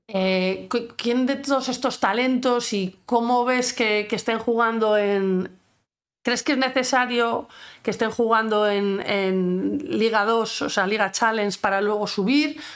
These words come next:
¿Cómo, cómo crees tú? Porque yo también, por ejemplo, debuté súper pronto.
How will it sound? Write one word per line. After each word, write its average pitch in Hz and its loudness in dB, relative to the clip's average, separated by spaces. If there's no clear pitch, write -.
¿Cómo, 226 0
cómo 240 0
crees 240 -2
tú? 247 0
Porque 190 -2
yo 190 0
también, 226 0
por 226 0
ejemplo, 233 -2
debuté 190 -2
súper 185 -2
pronto. 190 -4